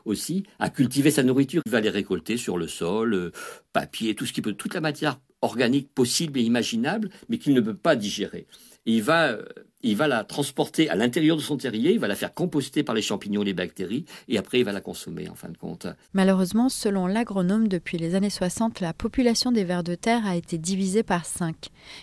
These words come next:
Speaker 2: car les pesticides et engrais chimiques les tuent, même si au début, on croyait que c'était la solution miracle.
Speaker 1: Quand, quand j'étais enfant, on avait des, à des, à des fois, quand le, le climat n'était pas propice, en fin de compte,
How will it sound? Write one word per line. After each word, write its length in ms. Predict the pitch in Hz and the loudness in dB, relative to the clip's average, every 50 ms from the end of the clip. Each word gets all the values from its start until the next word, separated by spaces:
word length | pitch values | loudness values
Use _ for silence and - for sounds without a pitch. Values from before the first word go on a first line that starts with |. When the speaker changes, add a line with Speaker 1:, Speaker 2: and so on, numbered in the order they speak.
| - - | -8 -2
Speaker 2:
car 120 | - 175 | 0 2
les 120 | 165 160 156 | 2 2 0
pesticides 680 | - 185 175 - - - 175 - - - 254 269 214 | 0 -2 -2 -2 -4 -6 -6 -4 -2 0 0 2 2
et 80 | 202 185 | 2 0
engrais 400 | 175 180 180 170 180 196 240 254 | 0 0 0 0 0 0 0 0
chimiques 500 | - - - 180 175 202 233 233 - - | 0 0 0 0 0 0 0 -2 -4 -6
les 180 | 175 160 151 - - | -6 -6 -6 -8 -10
tuent, 300 | - - - 160 - - _ _ - - | -12 -12 -12 -12 -14 -16 _ _ -4 0
même 180 | 202 214 208 | 0 0 0
si 180 | - - - 160 | 0 -2 0 0
au 80 | 151 151 | 0 0
début, 460 | 147 180 196 180 156 170 214 269 - - - - - - | 2 4 4 4 4 2 0 -2 -2 -6 -16 -18 -12 -10
on 60 | 165 | -10
croyait 400 | - - - 160 143 151 196 220 | -10 -10 -10 -8 -4 -2 -2 -2
que 80 | - - | -2 -2
c'était 280 | - 160 - - 240 | -6 -2 4 4 4
la 140 | 226 190 160 | 4 4 0
solution 640 | - - - - 214 208 180 170 160 - - 226 233 | -4 -4 -2 0 0 2 0 0 -2 -2 0 2 2
miracle. 560 | 208 175 170 151 147 147 - - - - - - _ _ _ _ _ _ | 2 2 2 0 -2 -4 -6 -10 -16 -18 -18 -20 _ _ _ _ _ _
Speaker 1:
Quand, 120 | - 104 | -6 -6
quand 160 | 98 - 104 95 | -4 -2 -2 -2
j'étais 240 | 90 98 - - | -2 -4 -4 -2
enfant, 280 | 101 101 101 - 151 147 | -2 -4 -4 -4 -4 -2
on 100 | 139 117 | 0 0
avait 200 | 101 95 92 104 | 0 0 0 0
des, 220 | 98 98 98 98 | -2 0 -2 -2
à 80 | 92 92 | -4 -4
des, 100 | 92 92 - | -6 -6 -4
à 100 | 98 90 | -4 -4
des 80 | 90 | -4
fois, 140 | 92 - 123 | -4 -4 -4
quand 100 | - 123 | -2 -2
le, 240 | 110 101 98 98 101 | 0 0 0 0 0
le 100 | 110 98 | -2 -2
climat 300 | 95 - 107 101 110 107 | 0 0 0 2 2 2
n'était 220 | 98 90 - 104 | 0 0 -2 -2
pas 100 | - 107 | -2 -2
propice, 480 | 101 - - 101 - - 185 185 - - | -2 -2 -4 -6 -4 -2 -2 -2 -2 -4
en 60 | 120 | -4
fin 120 | 107 110 104 | -4 -4 -6
de 60 | 107 | -6
compte, 300 | - 139 165 170 - | -4 -4 -4 -2 -2